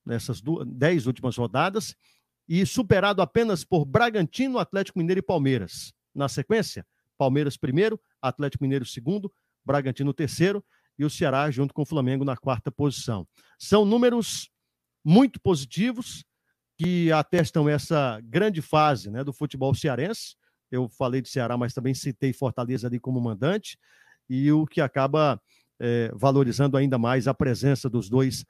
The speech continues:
na Série A do Campeonato Brasileiro. Agora,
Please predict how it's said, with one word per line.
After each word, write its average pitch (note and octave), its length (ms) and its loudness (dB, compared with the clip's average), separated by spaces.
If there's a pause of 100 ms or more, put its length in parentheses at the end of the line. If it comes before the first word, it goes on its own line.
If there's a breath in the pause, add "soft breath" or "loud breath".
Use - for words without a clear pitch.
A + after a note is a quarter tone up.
(240 soft breath)
na C3 140 2
Série B2 260 0
A A#2+ 80 2
do A#2+ 80 -4
Campeonato A2 480 -4
Brasileiro. A#2+ 500 -4 (360 soft breath)
Agora, F3+ 480 6